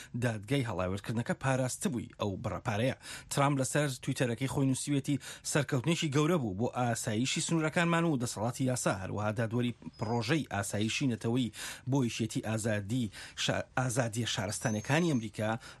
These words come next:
درۆر لادن بۆ ئاژانسی فرانس پرێس ڕایگەیان کە ئەمە دەبێتە هۆی زەرەر و زیان بۆ کۆمەڵگە و ژینگە سەرسنووریەکان و ئەمە ژوا دەکات کە دەستوری ئێمە بۆ هەمیشەی لە دۆخێکێک دابێت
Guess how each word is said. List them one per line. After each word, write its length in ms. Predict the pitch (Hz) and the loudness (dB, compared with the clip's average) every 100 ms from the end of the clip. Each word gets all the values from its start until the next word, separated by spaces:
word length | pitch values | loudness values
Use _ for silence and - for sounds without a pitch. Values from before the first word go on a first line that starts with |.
| 123 | 0
درۆر 280 | 120 139 165 160 - - - | 4 4 2 -6 -18 -18 -4
لادن 480 | 123 127 143 117 92 95 | 0 4 2 0 -4 -2
بۆ 60 | 131 | -2
ئاژانسی 420 | 110 117 135 - | 0 0 0 0
فرانس 260 | 113 107 110 - | -4 -2 -4 -2
پرێس 280 | 127 127 - - - - 107 107 | -2 0 -4 -10 -18 -10 -6 0
ڕایگەیان 520 | 139 143 101 95 127 160 - | 2 0 -2 -2 -2 -2 -8
کە 120 | 107 - - - - - - | -8 -8 -16 -20 -20 -14 -2
ئەمە 180 | 131 131 139 | 0 2 2
دەبێتە 260 | 143 143 139 | 0 2 2
هۆی 200 | 170 170 | 2 2
زەرەر 200 | 151 156 160 | 2 4 2
و 100 | 131 | 2
زیان 220 | 180 175 147 | 2 4 4
بۆ 80 | 156 - | 0 2
کۆمەڵگە 440 | 135 127 123 143 170 | 2 2 2 2 2
و 100 | 165 131 110 | 0 -4 -2
ژینگە 460 | 110 120 113 127 127 - - | 0 0 2 0 -2 -6 -6
سەرسنووریەکان 680 | 117 - 120 104 101 139 151 | -4 -2 -2 -2 0 2 2
و 100 | - | 2
ئەمە 160 | 110 113 | 0 0
ژوا 140 | 127 135 | 0 0
دەکات 240 | 143 170 - - - - | 2 0 0 -12 -12 -2
کە 80 | 175 175 | 0 2
دەستوری 400 | 170 208 165 156 | 2 2 2 4
ئێمە 200 | 147 113 | 4 2
بۆ 80 | 127 120 | 2 2
هەمیشەی 440 | 123 120 - 135 135 | 2 2 2 2 2
لە 40 | 123 | 2
دۆخێکێک 420 | 139 170 - 135 113 120 | 0 -2 0 -2 0 2
دابێت 320 | 135 131 160 | 2 2 0